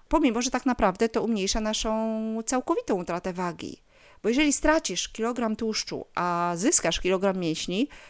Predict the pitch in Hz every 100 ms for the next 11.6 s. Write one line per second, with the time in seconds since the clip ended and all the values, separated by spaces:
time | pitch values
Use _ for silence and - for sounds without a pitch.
0 | - - 254 294 294 302 294 269 220 175
1 | 170 117 - - 139 - _ _ - -
2 | - - - 311 311 330 294 269 311 -
3 | 381 480 403 - 294 269 277 285 - 285
4 | 262 254 254 269 262 254 - 233 214 170
5 | 110 113 - - - - - 240 302 302
6 | 330 - 359 440 - 226 208 220 185 170
7 | 160 196 311 - - - - - 285 -
8 | 240 208 208 208 196 180 - - 139 -
9 | 135 - - - - - _ - 196 220
10 | - 262 277 277 302 - 330 311 311 330
11 | - 359 370 294 202 160